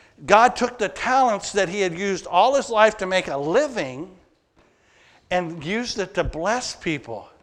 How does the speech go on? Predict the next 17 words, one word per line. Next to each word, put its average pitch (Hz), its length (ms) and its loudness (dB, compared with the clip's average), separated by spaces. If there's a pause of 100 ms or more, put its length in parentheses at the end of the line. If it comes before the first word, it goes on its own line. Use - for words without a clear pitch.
(380)
They 170 160 -2
were, 165 340 0
they 151 180 -4
were 147 120 0
at 139 180 -2
Katrina. 147 720 -8 (1200)
They 147 160 0
were 147 200 2
in, 135 240 -8
at 139 220 -4
different 156 380 -6
places 151 540 -8
where 139 180 -2
there 135 220 -4
was 123 320 -8
just 139 320 -12
massive, 151 1000 -8